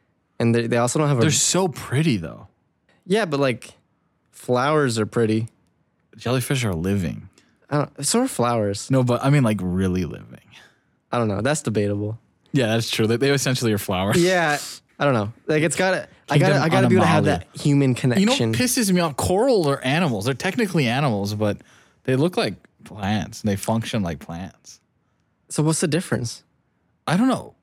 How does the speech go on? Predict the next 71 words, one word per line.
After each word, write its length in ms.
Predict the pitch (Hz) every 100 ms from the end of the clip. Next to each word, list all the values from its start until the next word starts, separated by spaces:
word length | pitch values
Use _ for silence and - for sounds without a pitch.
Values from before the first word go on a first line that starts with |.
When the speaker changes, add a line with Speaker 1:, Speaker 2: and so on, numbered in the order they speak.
| _
Speaker 1:
What, 200 | 107 -
Speaker 2:
I 60 | 151
mean, 100 | 143
Speaker 1:
what, 200 | 160 233
Speaker 2:
this 100 | 214
is 100 | -
Speaker 1:
what 100 | 127
Speaker 2:
not 140 | 131
an 80 | 127
Speaker 1:
makes 100 | -
something 260 | - 170 151
an 80 | 135
Speaker 2:
interesting 140 | 127
Speaker 1:
animal 220 | 135 123
Speaker 2:
topic. 60 | 110
Speaker 1:
and 80 | 113
not 160 | 110 113
a 40 |
plant? 460 | - 113 101 - -
Speaker 2:
There's 180 | 160
an 60 | 165
actual, 500 | 156 160 - 160 131
there's 240 | 104 135
an 80 | 165
actual 320 | 131 135 143
answer 180 | 123 127
to 40 | 117
that 120 | 98
question, 320 | 110 107 104
and 100 | 98
I 80 | 92
don't 260 | 90 101 95
know 200 | 104 107
it, 160 | - - _ _ _
which 180 | 165 165
is 300 | 196 - - - - - -
Speaker 1:
And 100 | 151
Speaker 2:
really 180 | 262 240
Speaker 1:
it's, 120 | 190
Speaker 2:
sad, 220 | 165 170
Speaker 1:
it's 100 | 170
Speaker 2:
and 100 | 147
I 40 | 196
feel 80 | 240
Speaker 1:
not 80 | -
Speaker 2:
stupid 480 | - 156 147 123
for 120 | 107 110
not 200 | 113 117
knowing 260 | 120 117
the 80 | 104
difference. 180 | 92 170
Speaker 1:
And 60 |
it's 100 | 170 190 214
not 40 |
even, 200 | 208 208
like, 160 | 156 -
sexual 400 | 143 139 170 135
reproduction 600 | 135 131 120 156 101 98
either. 280 | 117 98 110
Speaker 2:
I 60 | 139
thought 280 | - 180 269
it 80 |
would 160 | 175 101
be, 200 | 101 90 -
like, 180 | 98 87
Speaker 1:
Because 400 | 156 190 160 139
plants 300 | 151 180 226
have 140 | 160 190
sexual 300 | 110 87 110
Speaker 2:
sentience. 140 | 107
Speaker 1:
reproduction. 540 | 110 104 101 107 104